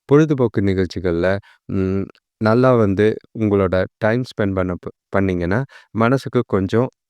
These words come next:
தெளிவா இருக்கும். இன்னைக்கு நாளை பொறுத்தளவுக்கு மகிழ்ச்சியாவும் நம்பிக்கையோடவும் கொண்டு போக வேண்டியது அவசியமா இருக்கு. வேலை தொழிலை பொறுத்தளவுக்கு வேலையில கொஞ்சம் ஏமாற்றமான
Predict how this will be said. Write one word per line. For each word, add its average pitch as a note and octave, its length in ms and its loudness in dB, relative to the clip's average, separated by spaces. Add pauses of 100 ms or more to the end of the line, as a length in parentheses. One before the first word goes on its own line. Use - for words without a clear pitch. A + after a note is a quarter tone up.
தெளிவா G2+ 320 2
இருக்கும். F2 380 -2 (280)
இன்னைக்கு C3+ 300 4
நாளை G#2 360 2
பொறுத்தளவுக்கு F2+ 680 -2 (280)
மகிழ்ச்சியாவும் G#2 720 0
நம்பிக்கையோடவும் G2+ 840 -2
கொண்டு G2 300 0
போக F2 240 -2
வேண்டியது D#2+ 380 -2 (140)
அவசியமா E2 520 -2
இருக்கு. D2+ 280 -2 (560)
வேலை G#2+ 340 4
தொழிலை G#2+ 320 6
பொறுத்தளவுக்கு F#2 600 0 (240)
வேலையில G2+ 480 2
கொஞ்சம் B2 360 0
ஏமாற்றமான F#2+ 680 -2